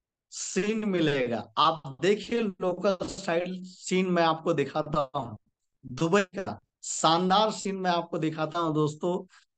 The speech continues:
ये है दुबई का शानदार लोकल साइट का सीन है दोस्तों। आप देख सकते हैं, यहाँ पर कंपनी आपको घूमने लेके जाएगा। आप जा करके कहीं ना कहीं दोस्तों, विश्व से,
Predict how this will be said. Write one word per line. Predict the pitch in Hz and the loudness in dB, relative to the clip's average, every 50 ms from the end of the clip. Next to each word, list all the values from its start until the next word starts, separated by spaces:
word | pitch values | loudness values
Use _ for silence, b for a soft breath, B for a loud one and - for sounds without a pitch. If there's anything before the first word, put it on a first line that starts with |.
| _ _ 139 | _ _ -4
ये | 143 143 165 196 214 | 0 4 6 6 6
है | 202 185 202 208 208 | 6 4 4 2 2
दुबई | 165 170 170 165 180 185 202 196 | 2 2 4 4 6 6 6 4
का | 185 190 165 165 165 170 - - _ _ _ _ _ _ | 4 2 2 2 2 0 -2 -8 _ _ _ _ _ _
शानदार | - - - 165 160 165 170 170 170 180 190 196 196 - _ _ _ _ - | -14 -2 2 2 2 4 4 4 4 4 4 2 0 -6 _ _ _ _ -2
लोकल | 143 151 160 170 165 202 196 185 | 0 2 2 2 2 0 0 0
साइट | 185 - 165 165 170 170 165 | 0 0 2 2 2 2 0
का | 180 160 | 0 -2
सीन | 156 - 160 156 151 151 | 0 0 0 0 0 0
है | 147 | 0
दोस्तों। | 135 131 123 127 - - 120 113 - _ _ _ _ - | 0 -2 -2 -4 -6 -10 -12 -12 -12 _ _ _ _ 0
आप | - 143 151 147 139 | 2 2 2 2 2
देख | 170 208 226 226 | 4 4 4 2
सकते | - 233 190 190 - 196 | 0 -4 -4 -2 0 0
हैं, | 180 170 180 196 196 B B B B - | 2 2 2 0 -2 B B B B -8
यहाँ | 139 131 131 156 170 196 208 208 208 | -4 0 2 4 4 4 4 2 2
पर | 202 185 185 | 0 -2 0
कंपनी | - 170 170 165 190 180 | -2 -2 -2 0 0 2
आपको | 180 170 170 180 - 180 151 | 2 2 2 2 0 0 -2
घूमने | 131 - 120 120 143 151 175 175 180 | -2 -4 -4 0 0 2 4 4 4
लेके | 170 170 160 170 165 | 4 4 4 4 4
जाएगा। | 160 156 160 156 160 160 156 143 - - _ _ _ _ _ - | 4 4 2 2 2 0 0 -2 -4 -10 _ _ _ _ _ 0
आप | 147 165 160 151 131 | 2 2 2 0 2
जा | 143 170 185 202 | 4 6 6 6
करके | 196 196 185 180 185 - 165 120 | 4 2 0 0 0 -2 -2 -2
कहीं | 110 - - _ _ - 160 170 196 208 | -2 -6 -12 _ _ -2 2 2 4 4
ना | 202 196 | 4 2
कहीं | 202 196 196 208 | 2 2 2 2
दोस्तों, | 170 180 180 160 147 - 202 202 220 214 B B B B _ _ 131 127 | 2 2 0 0 2 4 4 4 4 2 B B B B _ _ -10 2
विश्व | 131 220 294 - - - 254 233 | 4 4 4 4 2 -2 -2 -2
से, | - - 208 160 117 98 | 0 0 0 0 -2 -2